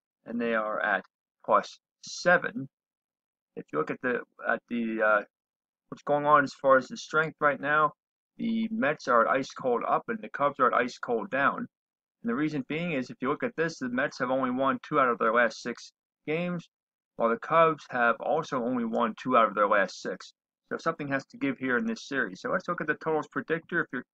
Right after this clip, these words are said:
considering betting the over and under. You see here that the Mets with the red line above the blue line, they are playing in games trending over. And the Cubs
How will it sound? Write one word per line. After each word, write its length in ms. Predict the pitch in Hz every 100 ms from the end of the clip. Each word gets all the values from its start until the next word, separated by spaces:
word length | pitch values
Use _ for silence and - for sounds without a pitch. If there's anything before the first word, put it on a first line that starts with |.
| -
considering 840 | 123 - - 151 156 156 151 143 - _ -
betting 240 | 139 139
the 80 | 123
over 280 | 123 135 123
and 80 | 120
under. 360 | 175 143 160 - _ _ _ _ _ _ _ _ _ _ _ -
You 80 | -
see 220 | 185 175
here 140 | 165
that 160 | 143 139
the 80 | 127
Mets 240 | 147 -
with 200 | _ 117
the 60 | 113
red 160 | 135
line 320 | 127 135 190
above 360 | 139 98 110 113
the 80 | 107
blue 220 | 123 143
line, 240 | 156 170
they 120 | 135 127
are 160 | 120 - -
playing 220 | 127 123
in 100 | 117
games 320 | 123 123 120
trending 360 | - 123 110 101
over. 420 | - 165 135 180 - _ _ _ _ _ _ _ _ -
And 120 | 117
the 80 | 117
Cubs 540 | - 214 170 175 170